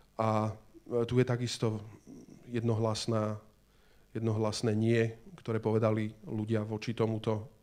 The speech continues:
návrhu, že by sme mali v podstate fiškálnu politiku, eh, ktorá by vlastne, eh, bola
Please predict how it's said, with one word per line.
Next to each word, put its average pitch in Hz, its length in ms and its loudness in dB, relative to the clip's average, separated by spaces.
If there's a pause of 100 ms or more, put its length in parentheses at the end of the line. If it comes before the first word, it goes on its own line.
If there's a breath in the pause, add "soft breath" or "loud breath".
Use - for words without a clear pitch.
(120)
návrhu, 110 560 2 (400 loud breath)
že 117 160 -2
by 110 80 -2
sme 110 120 2
mali 107 200 2
v - 80 -16
podstate 110 320 -4
fiškálnu 120 560 0
politiku, 110 560 -2
eh, - 640 -16 (240)
ktorá 107 240 -2
by 107 120 -4
vlastne, 107 680 -2
eh, - 20 -14 (540)
bola 107 480 -2